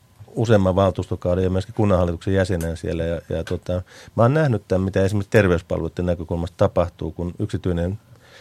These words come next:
tulee sinne niin kuin liian rajusti mukaan. Että mä en ymmärrä sitä, mitä hyötyä on Mäntsälä.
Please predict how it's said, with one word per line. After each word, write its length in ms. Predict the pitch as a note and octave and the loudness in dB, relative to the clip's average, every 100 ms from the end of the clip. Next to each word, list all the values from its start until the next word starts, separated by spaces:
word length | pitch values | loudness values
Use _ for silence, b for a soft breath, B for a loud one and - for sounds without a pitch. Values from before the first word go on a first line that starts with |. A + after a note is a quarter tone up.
| B | B
tulee 220 | - G2+ F2+ | 0 2 4
sinne 240 | F2+ F2+ - - | 2 -2 -4 -6
niin 160 | G#2 | -6
kuin 160 | F#2+ G2 | -4 0
liian 220 | G#2+ F#2 | 4 4
rajusti 300 | F#2 F2+ - | 4 0 -2
mukaan. 400 | F#2 F#2 - E2+ | -4 -4 -4 -6
Että 280 | E2+ - F2+ B B B B B A2 | -6 -6 -6 B B B B B 4
mä 140 | A2 | 6
en 120 | G#2 | 6
ymmärrä 300 | C3 A#2+ G2 | 6 4 4
sitä, 260 | - G#2+ F#2+ | 2 -2 0
mitä 260 | G#2+ G#2+ | 2 2
hyötyä 500 | F#2+ A#2 A2+ - F2 | 4 4 4 2 -2
on 160 | F2 F2 - - - - | -2 -4 -8 -20 -20 -4
Mäntsälä. 440 | A2 G#2 G2+ G2 | 0 0 0 -4